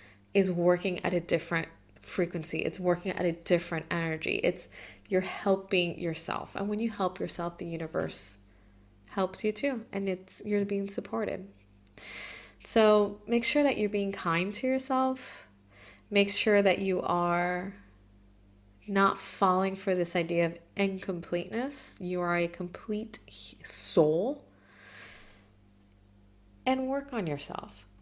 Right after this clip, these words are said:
Work on your value, 'cause you are worth so much. Like, I, you're worth so much. Work on your self-worth, work on creating healthy boundaries, and I promise you that the right person,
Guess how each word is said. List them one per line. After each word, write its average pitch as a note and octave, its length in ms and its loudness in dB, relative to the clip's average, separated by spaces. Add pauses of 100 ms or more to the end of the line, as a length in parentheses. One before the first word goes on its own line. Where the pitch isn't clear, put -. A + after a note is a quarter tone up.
Work A#3+ 220 2
on G3+ 260 -2
your G#3 680 4 (1200)
value, F3+ 480 2
'cause F#3 260 -4
you G3+ 160 2
are G3 160 4
worth F3 320 0
so B3+ 840 -6 (220)
much. F3+ 440 -2
Like, F#3 200 0
I, G3+ 460 0 (880)
you're A3 200 2
worth G#3 240 4
so E3 200 -4
much. - 440 -8 (1040)
Work G#3+ 320 6
on G3 160 2
your F#3 100 0
self-worth, G3 600 2
work G3 340 0
on F#3 180 -2
creating F3+ 440 -2
healthy E3+ 340 -4
boundaries, F#3 720 -2
and F#3 160 -6
I F3+ 80 -2
promise F3+ 540 -4
you F#3+ 80 -4
that F3+ 160 -4
the F3 80 -2
right E3+ 320 0
person, G3+ 640 -4